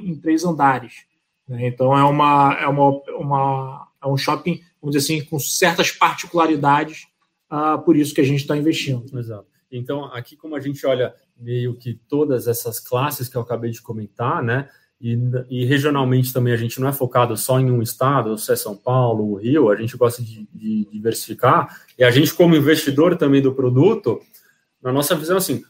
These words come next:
Speaker 2: quanto mais diversificado você tiver em várias classes de ativo e ativos e regiões que façam sentido, melhor pra você mitigar seu risco, né? Muita concentração também, é, não fecha muito a conta dentro de um produto, né?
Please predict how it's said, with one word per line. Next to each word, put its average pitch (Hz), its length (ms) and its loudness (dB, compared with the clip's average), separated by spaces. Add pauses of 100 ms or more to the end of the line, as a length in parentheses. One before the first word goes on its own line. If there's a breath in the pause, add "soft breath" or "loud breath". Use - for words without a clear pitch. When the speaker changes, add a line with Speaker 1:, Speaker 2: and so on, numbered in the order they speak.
Speaker 2:
quanto 175 240 0
mais 190 380 2
diversificado 143 840 0
você 139 240 0
tiver 117 440 2
em 120 260 -6 (120)
várias 151 380 2
classes 135 360 0
de 123 80 -4
ativo 117 520 -6
e 170 180 -2
ativos 139 720 -2
e 180 80 -4
regiões 143 500 4
que - 120 -12
façam 131 320 0
sentido, 123 560 -2 (260 soft breath)
melhor 151 380 6
pra 160 100 4
você 147 300 0
mitigar 143 400 0
seu 156 120 -4
risco, 123 380 -4
né? 104 180 -10 (280 soft breath)
Muita 175 260 2
concentração 147 800 0
também, 131 420 0 (340 soft breath)
é, 117 880 4
não 131 120 2
fecha 139 320 0
muito 139 260 0
a 147 80 -4
conta 131 340 0
dentro 127 260 0
de 123 80 -6
um 131 80 -2
produto, 123 480 -6
né? 95 140 -20